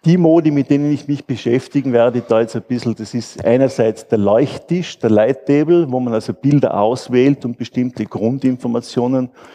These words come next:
also Grundmanipulationen vornehmen kann. Und dann die eigentliche Dunkelkammer, der Dark Room, in dem man das digitale Bild dann entwickelt, unter Anführungszeichen. Das heißt, dass man dann so manipuliert,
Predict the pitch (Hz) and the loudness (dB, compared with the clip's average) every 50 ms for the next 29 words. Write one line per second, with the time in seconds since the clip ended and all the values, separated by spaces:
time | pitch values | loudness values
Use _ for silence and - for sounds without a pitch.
0 | - - - - - _ 107 90 107 87 - - 95 123 143 147 - - - _ | -20 -20 -20 -20 -16 _ -6 -4 -4 -4 -4 -2 0 0 0 -2 -6 -10 -6 _
1 | 120 117 123 127 123 - 135 123 131 123 - - 127 131 131 131 120 - 123 123 | -2 0 0 -2 0 0 2 2 2 0 0 0 0 0 0 0 0 0 0 2
2 | 123 123 123 123 123 113 - 113 110 113 113 113 - _ - - - - - - | 2 2 0 0 -2 -2 0 -2 -2 -2 -2 -6 -12 _ -20 -20 -20 -20 -20 -20
3 | _ - 117 117 110 - 113 104 110 120 135 151 165 160 143 - - 131 - - | _ -2 -2 -2 0 0 0 0 0 0 -2 -2 -6 -6 -8 -6 -6 -2 2 2
4 | 110 123 127 143 131 113 120 107 117 101 - 127 143 165 - 175 160 - 143 143 | 2 4 2 0 0 0 -2 -4 -4 -2 -2 -2 -2 0 -2 -2 -4 -2 0 -2
5 | 135 139 147 139 135 - 113 104 - - 90 98 127 135 - - - 127 123 139 | 0 2 2 0 0 0 -2 -2 0 0 0 2 0 -2 -4 -8 -2 0 2 2
6 | 147 156 147 135 - - - _ _ _ - 117 107 - 113 117 127 131 123 113 | 2 0 -4 -8 -12 -20 -20 _ _ _ -6 -6 0 2 2 2 2 2 -2 -2
7 | - 110 110 - - _ - 147 139 135 - - 107 98 107 113 113 - _ 107 | -4 -6 -6 -8 -12 _ -6 -2 -2 -2 0 0 0 0 0 0 -2 -4 _ 2
8 | 110 123 139 - - - - 110 101 107 110 104 110 - - 117 117 104 - - | 2 2 2 2 -2 -6 -4 -2 -2 -2 -2 -4 -10 -8 -2 -2 -2 -2 0 -2
9 | 147 143 - - 135 104 - - 107 98 98 107 110 117 - - 139 135 135 139 | -2 -2 0 0 0 0 0 -6 -4 -4 -2 -2 -2 -4 -4 0 0 2 2 0
10 | 135 - - - 117 113 117 117 - 135 123 - _ - - - - - _ - | -2 -8 -4 -2 0 0 0 0 -2 -6 -8 -8 _ -20 -20 -20 -20 -20 _ -10
11 | 110 - - 104 110 120 - - 117 - 113 98 101 104 101 - - 135 139 139 | -8 -2 0 0 2 0 0 -2 -4 -4 -4 -6 -6 -6 -6 -4 0 0 2 2
12 | 131 123 127 131 127 - 120 113 110 117 120 123 120 - - | 2 2 2 0 0 0 -2 -2 0 2 2 0 0 -2 -10